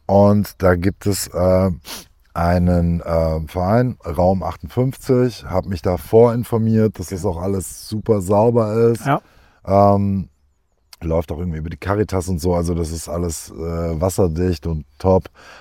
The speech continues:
Speaker 1: Hab sehr viele Empfehlungen darauf gekriegt und hab ich gesagt, okay, die Tour kann jeder spenden, was er will. Und das geht, fließt dann komplett in diese, in diese Notschlafstelle
Speaker 2: Okay.
Speaker 1: für Jugendliche.
Speaker 2: Okay,
Speaker 1: Genau.
Speaker 2: cool.
Speaker 1: Und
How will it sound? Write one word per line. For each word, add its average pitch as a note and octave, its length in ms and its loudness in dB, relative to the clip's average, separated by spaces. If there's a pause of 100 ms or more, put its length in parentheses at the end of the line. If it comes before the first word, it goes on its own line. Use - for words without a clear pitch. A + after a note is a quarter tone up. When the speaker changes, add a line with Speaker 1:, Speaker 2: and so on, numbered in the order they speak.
Speaker 1:
Hab D2+ 200 -12
sehr F2+ 160 -2
viele F2+ 220 -4
Empfehlungen G2+ 440 0
darauf F#2 300 0
gekriegt F2 260 -10
und E2 60 -6
hab D#2+ 80 -6
ich - 80 -18
gesagt, F2 220 -10 (280)
okay, A#2 380 -2
die G2+ 160 -6
Tour D3+ 520 4
kann G#2 260 -2
jeder B2+ 280 2
spenden, A#2+ 320 -2
was G#2+ 120 0
er G#2 120 2
will. E3 220 2 (560)
Und G2+ 180 0
das A2 140 -2
geht, A2 260 4 (120)
fließt A2 340 -4
dann G#2 220 -2
komplett G#2+ 500 -2
in G2+ 200 -6
diese, F#2+ 420 0
in F#2 180 -4
diese F2 500 0 (440)
Notschlafstelle A#2+ 1200 2
Speaker 2:
Okay. G#2+ 100 -4
Speaker 1:
für G2+ 240 0
Jugendliche. D#2 720 -8
Speaker 2:
Okay, D3 320 0
Speaker 1:
Genau. D#2+ 200 -6
Speaker 2:
cool. G#2+ 160 -6
Speaker 1:
Und C#2 140 -20